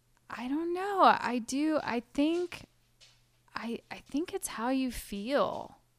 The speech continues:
um, how you feel about yourself. Um, I really do. I, I don't think too much about the outside, and I think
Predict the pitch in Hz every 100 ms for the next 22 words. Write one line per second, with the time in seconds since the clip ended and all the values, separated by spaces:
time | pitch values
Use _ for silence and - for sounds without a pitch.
0 | _ _ 208 214 202 190 180 160 - 214
1 | 208 190 - 214 208 202 180 180 175 -
2 | 180 170 - - 165 185 277 302 - -
3 | _ _ _ _ _ - 196 196 196 185
4 | 190 214 269 269 202 196 202 165 - -
5 | _ - 190 202 190 - - 196 185 233
6 | 262 - _ _ _ _ - - 214 208
7 | - - 226 214 220 220 220 - - -
8 | _ 202 190 190 196 196 - - - _
9 | _ _ _ _ _ _ _ _ _ _
10 | _ - 208 190 175 190 - 220 233 247
11 | 254 254 - 196 190 180 - 196 185 -